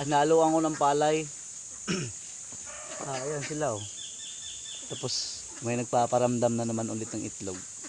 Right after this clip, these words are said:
Tumigil sila sa pag-iitlog, eh, dahil walang ano dito, wala talagang katubig-tubig yung palayan, kaya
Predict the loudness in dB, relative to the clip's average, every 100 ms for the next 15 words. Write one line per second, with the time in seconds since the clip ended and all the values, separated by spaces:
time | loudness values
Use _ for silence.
0 | -12 -12 -10 -2 2 2 2 0 -2 -2
1 | -2 -2 0 -2 -4 -2 0 0 2 0
2 | -2 -4 -12 -14 -14 -14 -14 -14 -4 0
3 | 4 4 4 2 2 2 0 -2 -6 -12
4 | -14 -14 -14 -14 -12 -6 -2 -2 -2 0
5 | 2 2 2 2 0 0 -2 -4 -4 -4
6 | -2 -2 0 0 -2 -2 0 2 0 -2
7 | -4 -2 0 -2